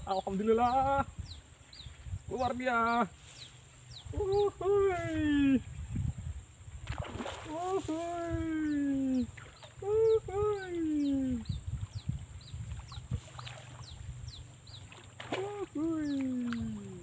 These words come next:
Uh,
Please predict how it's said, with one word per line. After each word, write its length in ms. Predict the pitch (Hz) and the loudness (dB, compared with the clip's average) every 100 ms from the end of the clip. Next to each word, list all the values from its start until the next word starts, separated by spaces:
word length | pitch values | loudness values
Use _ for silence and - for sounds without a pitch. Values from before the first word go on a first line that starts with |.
| - - - - - - - - - - - - - - - - - - - - - - - - - - - - - - - - - - - - - - - - - - - | -14 -14 -12 -12 -12 -14 -14 -12 -10 -10 -12 -16 -18 -16 -16 -14 -16 -16 -12 -12 -10 -14 -16 -16 -16 -16 -16 -16 -14 -12 -12 -10 -10 -10 -10 -12 -12 -10 -10 -6 -6 -4 -2
Uh, 320 | 392 415 415 | 0 2 2